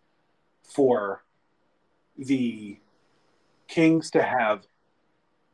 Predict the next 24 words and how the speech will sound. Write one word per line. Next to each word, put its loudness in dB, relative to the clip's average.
twenty-two 0
and 2
a -6
half 4
shots. 0
It 2
was, 2
like, 0
in -4
the -2
mid-twenties. -6
Here's 0
the -2
kicker. -10
For -4
Drew 2
Doughty, 4
over-under 4
was -8
a -10
half -2
on -2
block 0
shots. -12